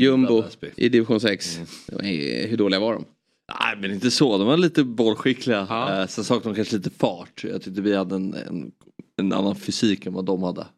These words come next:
Speaker 1: Mm.
Speaker 2: Eh, där vi kunde verkligen, vi vann den matchen. Det sa ju tränaren efter, Thomas Lind, att, eh, att, eh, "ni vann på fysik idag. Ni sprang sönder oss här."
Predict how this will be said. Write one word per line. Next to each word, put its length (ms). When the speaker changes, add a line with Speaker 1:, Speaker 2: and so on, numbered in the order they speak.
Speaker 1:
Mm. 140
Speaker 2:
Eh, 60
där 80
vi 100
kunde 320
verkligen, 680
vi 160
vann 280
den 240
matchen. 300
Det 80
sa 300
ju 160
tränaren 300
efter, 320
Thomas 300
Lind, 340
att, 320
eh, 500
att, 420
eh, 420
"ni 140
vann 220
på 140
fysik 460
idag. 180
Ni 280
sprang 500
sönder 340
oss 220
här." 200